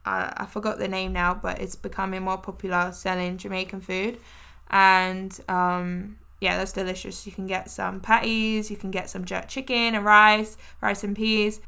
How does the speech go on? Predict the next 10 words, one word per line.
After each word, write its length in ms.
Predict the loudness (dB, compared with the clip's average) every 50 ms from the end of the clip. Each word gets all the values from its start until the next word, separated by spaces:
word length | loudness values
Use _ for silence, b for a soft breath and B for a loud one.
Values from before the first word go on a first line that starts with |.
| -8
delicious. 680 | -2 0 2 2 2 0 -2 -2 -4 -4 -4 -6 -12 -16 -16 -18 -20 -20 -20 -20 -20 -20 -20 -20 -14 -6
But 140 | -4 2 8
now 240 | 12 12 12 12 12
let's 260 | 8 4 2 0 0
look 220 | 0 0 0 4
at 280 | 6 8 8 8 6 4 0
American 680 | 0 2 6 6 8 8 8 8 6 2 -4 -6 -6
fast 360 | 0 2 2 2 2 0 -2
food 180 | -2 -2 -2 -2
chains 600 | -2 -2 -2 0 0 -2 -4 -8 -10 -12 -14